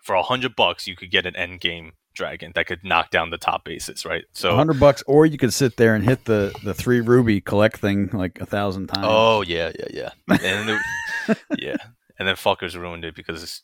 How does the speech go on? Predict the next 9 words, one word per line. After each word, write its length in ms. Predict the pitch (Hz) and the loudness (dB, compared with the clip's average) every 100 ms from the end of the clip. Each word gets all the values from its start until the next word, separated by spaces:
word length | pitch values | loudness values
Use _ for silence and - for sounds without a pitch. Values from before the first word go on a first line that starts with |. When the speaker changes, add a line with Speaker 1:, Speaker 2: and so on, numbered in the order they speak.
| - | -16
Speaker 1:
people 200 | - 87 | -12 -8
started 260 | - 82 - | -6 -6 -2
exploiting 420 | - - 82 - | -2 -2 -8 -12
that 140 | - | -12
shit. 240 | - - - | -12 -12 -16
So, 360 | - - - - _ _ _ _ - | -18 -16 -16 -18 _ _ _ _ 0
um, 720 | 101 101 98 98 92 90 87 _ _ _ _ - - - | 4 6 6 4 0 -8 -20 _ _ _ _ -20 -20 -6
yeah, 180 | - 175 | 4 4
so 380 | 131 135 123 120 | 4 0 0 -2